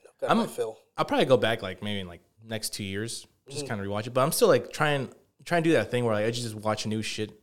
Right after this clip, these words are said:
Speaker 2: every week. 'Cause right now I'm watching the Venture Brothers, uh, like, the old, uh,
Speaker 1: Oh, the
Speaker 2: Adult
Speaker 1: Adult
Speaker 2: Swim.
Speaker 1: Swim one?
Speaker 2: Yeah, yeah. It's actually pretty good. I really like it. It's like, it starts off, like, you know, like, the old,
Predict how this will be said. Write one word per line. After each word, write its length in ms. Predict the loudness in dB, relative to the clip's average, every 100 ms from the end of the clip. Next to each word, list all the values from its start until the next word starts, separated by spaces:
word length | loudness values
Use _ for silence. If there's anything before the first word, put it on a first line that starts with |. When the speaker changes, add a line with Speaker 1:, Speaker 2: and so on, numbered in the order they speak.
| _
Speaker 2:
every 160 | -8 -6
week. 320 | -4 -6 -10 _ _ _ _
'Cause 120 | -2
right 120 | 2
now 340 | 6 6 8 6
I'm 180 | 2 2
watching 400 | 0 0 -2 -2
the 100 | -2
Venture 300 | -2 -2 -2
Brothers, 400 | 0 -2 -6 -10 _ _ _ _ _ -2
uh, 140 | 2
like, 220 | 2 -2
the 140 | -4 -4
old, 440 | -2 -2 -2 -4 -8
uh, 40 |
Speaker 1:
Oh, 180 | 2 2
the 80 | 4
Speaker 2:
Adult 140 | 2 4
Speaker 1:
Adult 140 | 2
Speaker 2:
Swim. 40 | 2
Speaker 1:
Swim 140 | 0
one? 260 | 2 -2 -6 -8
Speaker 2:
Yeah, 260 | -2 0 0
yeah. 260 | -2 -4 -8 _ _
It's 100 | -2
actually 240 | 0 0 2
pretty 160 | 2
good. 300 | 6 4 2 -4
I 20 |
really 140 | -2 0
like 200 | 0 -2
it. 220 | -8 -12 _ _ _ _ _
It's 180 | -6 -2
like, 180 | 0
it 60 | -2
starts 260 | 2 2 4
off, 80 | 4
like, 120 | 2
you 60 |
know, 80 | 0
like, 160 | -2 0
the 160 | -4
old, 500 | 0 0 2 0 -4